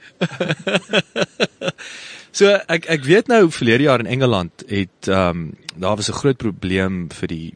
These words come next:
vir die ouens wat Suid-Afrikaanse produkte aanhou en dit, dit gaan oor hierdie, ehm, genetically modified of G M Os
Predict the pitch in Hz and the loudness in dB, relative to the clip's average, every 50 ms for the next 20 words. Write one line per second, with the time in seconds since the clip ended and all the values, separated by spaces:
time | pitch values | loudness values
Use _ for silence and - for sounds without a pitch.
0 | _ _ _ - - - 90 85 - - 90 92 92 90 82 - 87 82 82 80 | _ _ _ -20 -12 -10 -8 -6 -6 -4 -4 -4 -4 -4 -6 -6 -4 -4 -4 -4
1 | - 71 - - - 90 85 - - - - 92 92 90 - 95 87 - 92 82 | -6 -10 -14 -8 -8 -8 -8 -8 -10 -6 -4 -2 -2 -2 -4 -6 -8 -8 -14 -10
2 | 85 85 82 - - - - 78 87 92 87 85 82 82 - - 82 - - 107 | -8 -8 -8 -6 -6 -6 -6 -4 -4 -4 -4 -4 -6 -6 -8 -10 -12 -10 -6 -4
3 | 101 98 90 87 85 95 92 90 90 90 85 85 78 - - 80 78 80 78 80 | -2 -2 -2 -2 -2 -2 -4 -2 -4 -4 -6 -6 -8 -8 -6 -6 -6 -6 -6 -8
4 | 80 76 73 73 76 76 - 85 87 87 - - 107 - 95 90 82 80 82 90 | -10 -10 -12 -12 -14 -12 -10 -8 -8 -6 -6 -6 -6 -6 -4 -6 -4 -4 -4 -4
5 | - - 90 85 82 80 82 80 - - 82 80 - 87 87 87 87 - 92 90 | -4 -2 -2 0 0 0 -2 -4 -8 -14 -16 -12 -8 -6 -6 -6 -4 -4 -2 -2
6 | 90 85 82 78 - - | -2 -2 -4 -6 -10 -16